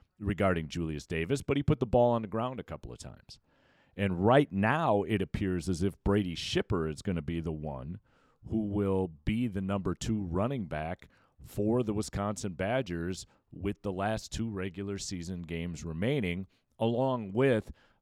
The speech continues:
a little bit of Julius Davis thrown into the mix. The Wisconsin Badgers have shown a propensity to put a couple of running backs out there. It's not a one-person show. Braylon Allen's gonna see the brunt of the carries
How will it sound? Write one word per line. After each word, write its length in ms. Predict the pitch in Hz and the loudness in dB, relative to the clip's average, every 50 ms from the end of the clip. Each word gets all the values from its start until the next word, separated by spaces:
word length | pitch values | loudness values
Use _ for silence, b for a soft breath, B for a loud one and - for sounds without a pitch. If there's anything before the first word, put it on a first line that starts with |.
| b - | b -4
a 60 | 120 | -2
little 460 | 117 120 120 120 117 120 120 117 113 101 | -2 0 0 0 2 2 4 4 2 2
bit 220 | 87 110 107 104 | 4 2 2 2
of 100 | 107 90 | 0 -2
Julius 460 | 78 87 110 107 104 101 92 90 80 | -4 -4 -4 -2 -2 -2 -2 -4 -4
Davis 460 | - 101 101 120 123 92 95 95 - | -2 0 2 2 2 2 0 -4 -4
thrown 280 | - - 104 98 98 92 | -2 0 0 0 2 0
into 320 | 92 92 92 87 - - | 0 -2 -4 -4 -4 -6
the 120 | 90 - 92 | -4 -2 0
mix. 400 | 95 113 135 117 - - - - b b b b b b b b b b | 0 2 0 0 -2 -6 -12 -16 b b b b b b b b b b
The 80 | 98 | -4
Wisconsin 520 | 98 98 - - 151 147 143 160 - 160 131 | -4 -2 0 2 2 2 2 2 -2 -2 0
Badgers 580 | 95 110 101 113 117 92 107 113 110 95 - | 2 4 4 4 4 4 2 0 0 0 -2
have 260 | - - 98 92 78 - | -2 -2 -2 -2 -4 -4
shown 420 | - - - - 113 113 120 123 | -6 -6 -2 0 2 4 4 2
a 60 | 120 | 2
propensity 840 | - - 113 - - 117 117 110 - - 98 82 82 80 80 80 - b b b b b b b b - | 0 0 0 2 2 0 0 -2 -6 -8 -8 -6 -4 -4 -4 -4 -6 b b b b b b b b -8
to 140 | - 98 90 | -6 0 6
put 360 | - - - 123 123 131 - - | 8 8 8 8 6 4 2 -2
a 100 | - 90 | -10 -8
couple 400 | - - - 120 117 - 127 123 | -6 -4 -2 -2 0 2 2 2
of 140 | 113 92 98 | 2 2 4
running 300 | 110 110 117 120 117 101 | 4 4 4 2 0 -2
backs 340 | 87 95 101 104 95 - 104 | -2 -2 -2 -2 -2 -2 0
out 240 | 101 98 101 - | 2 2 0 0
there. 280 | - 90 76 67 58 - - - | -2 -4 -4 -6 -8 -12 -12 -10
It's 240 | 85 80 - - | -10 -8 -8 -6
not 260 | 90 92 92 101 110 117 | -4 -2 0 2 4 4
a 40 | |
one-person 720 | 113 104 95 107 113 113 104 - - 110 107 - - 104 | 4 4 4 2 2 2 4 6 6 6 6 2 0 -4
show. 300 | 98 - - 120 117 107 | -4 -2 2 2 2 2
Braylon 440 | 82 - 90 90 92 110 151 180 190 | 2 0 0 0 2 2 2 2 4
Allen's 400 | 185 180 190 196 165 123 107 95 | 4 4 4 4 4 2 2 2
gonna 240 | 87 120 123 120 110 | 4 4 4 4 2
see 220 | - - 131 139 | 0 0 0 0
the 140 | 123 92 95 | 0 0 -2
brunt 420 | 80 73 98 107 123 131 113 - 95 | -2 0 2 4 4 2 2 0 -2
of 160 | 101 90 78 | -4 -4 -4
the 80 | 90 | -8
carries 500 | - - 131 143 143 117 87 82 85 - | -4 2 4 4 4 4 4 2 -2 -4